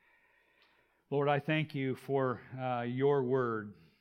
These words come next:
which is, in fact, living and active. I thank you for this reminder that how we live our life as a Christian really matters.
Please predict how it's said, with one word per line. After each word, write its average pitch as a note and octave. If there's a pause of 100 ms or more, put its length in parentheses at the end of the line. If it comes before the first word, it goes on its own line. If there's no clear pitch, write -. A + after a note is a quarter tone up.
(320)
which B2+
is, B2+
in A#2
fact, A#2
living A#2+
and A2+
active. A2
I G#2
thank B2+
you A#2
for A#2 (380)
this C#3
reminder C3
that A#2 (580)
how D#3+
we D#3+
live D3
our C#3
life B2+
as A#2+
a A2 (500)
Christian A#2+ (280)
really B2+
matters. A2+